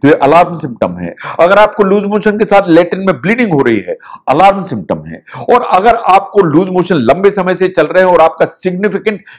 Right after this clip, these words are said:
weight loss हो गया है ये alarm symptom है। अगर ये diarrhea के साथ ये पांचों alarm symptom भी हैं तो आपको अपने gastroenterologist से consult करने की जरूरत है। Number three is the heartburn। जो यहां पर सीने में जलन होती है, is a very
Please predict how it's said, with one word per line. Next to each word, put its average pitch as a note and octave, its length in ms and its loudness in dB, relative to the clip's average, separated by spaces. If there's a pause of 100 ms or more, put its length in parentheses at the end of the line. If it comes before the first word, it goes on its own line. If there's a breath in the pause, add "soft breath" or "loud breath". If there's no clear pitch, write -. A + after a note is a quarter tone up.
(120)
weight F3+ 320 0
loss D#3 240 2
हो A2 100 -4
गया G#2+ 200 4
है D3 220 2 (200 loud breath)
ये G#2 60 4
alarm C3 420 0
symptom E2 440 -10
है। D2 180 -18 (280 loud breath)
अगर G3 200 2
ये A3 280 -4 (220)
diarrhea E3+ 400 2
के F#3+ 100 -6
साथ F#3+ 180 2
ये G3 120 0 (140)
पांचों F3+ 280 0 (140)
alarm G3 320 2
symptom F#3+ 440 -4
भी F#3 120 2
हैं G3+ 220 -2 (260 loud breath)
तो F3 80 2
आपको E3 360 0
अपने D#3+ 180 -4
gastroenterologist C3+ 840 -2
से G3+ 240 -2 (280 loud breath)
consult F3 360 -2
करने G2+ 280 -4
की F#2+ 100 -4
जरूरत E2+ 440 -6
है। D#2 120 -4 (300 loud breath)
Number A3+ 280 0
three A#3+ 240 0
is F#3+ 100 -2
the D#3 140 4
heartburn। G#2+ 500 -2 (460 loud breath)
जो A3 120 4
यहां G3+ 260 2
पर G#3+ 120 -6
सीने F#3 320 -4
में G3+ 160 -2
जलन F3 240 2
होती F#3 200 -2
है, F#3 80 2
is F3 80 2
a E3 40 2
very D#3+ 160 4